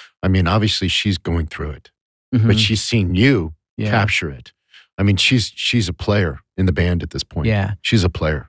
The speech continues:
Speaker 2: She made the photographs as much as I did.
Speaker 1: I see that, man.
Speaker 2: You know,
Speaker 1: I
Speaker 2: she,
Speaker 1: see that.
Speaker 2: she trusted me, you
Speaker 1: Mm-hmm.
Speaker 2: know, at the
Speaker 1: Was
Speaker 2: end of
Speaker 1: she
Speaker 2: the
Speaker 1: able to look at them when you were doing it?
Speaker 2: Yeah.
Speaker 1: Did she want to see them?
Speaker 2: Sometimes,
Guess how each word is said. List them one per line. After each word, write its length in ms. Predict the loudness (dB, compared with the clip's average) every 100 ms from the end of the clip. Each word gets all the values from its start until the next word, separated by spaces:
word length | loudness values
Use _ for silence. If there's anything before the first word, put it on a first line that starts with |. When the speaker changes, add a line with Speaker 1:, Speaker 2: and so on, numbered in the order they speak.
| -6
Speaker 2:
She 220 | 0 2
made 220 | 4 2 0
the 40 |
photographs 540 | -2 -2 0 -2 -2 -2
as 60 |
much 200 | -2 0
as 100 | 0
I 160 | 0 0
did. 260 | 0 -2 0
Speaker 1:
I 120 | 0
see 240 | 0 0 0
that, 320 | 0 -2 -2
man. 160 | -2
Speaker 2:
You 80 | 0
know, 160 | 0 0
Speaker 1:
I 20 |
Speaker 2:
she, 180 | 2 2
Speaker 1:
see 200 | 2 2
that. 120 | 0
Speaker 2:
she 120 | -2 -2
trusted 460 | -2 -2 -2 -4
me, 320 | -2 -2 -6 -10 _ _
you 100 | 0
Speaker 1:
Mm-hmm. 100 | 2
Speaker 2:
know, 140 | 2 0 -6 _ _ _
at 100 | 0
the 60 | 4
Speaker 1:
Was 80 | 4
Speaker 2:
end 60 |
of 40 | 4
Speaker 1:
she 100 | 2 0
Speaker 2:
the 240 | -12 _ 0
Speaker 1:
able 140 | 0
to 140 | -2 0
look 200 | 0 0
at 100 | 0
them 260 | 0 0 -4 -16 -16 0
when 180 | 4 4
you 80 | 2
were 80 |
doing 260 | 2 2 2
it? 200 | 0 -4 -14 _ _ _ _
Speaker 2:
Yeah. 200 | 2 4 2
Speaker 1:
Did 40 |
she 160 | 2 0
want 320 | 2 2 0
to 80 | -4
see 220 | -2 0
them? 300 | 0 0 -4
Speaker 2:
Sometimes, 800 | -2 -2 0 0 0 -2 -6 -8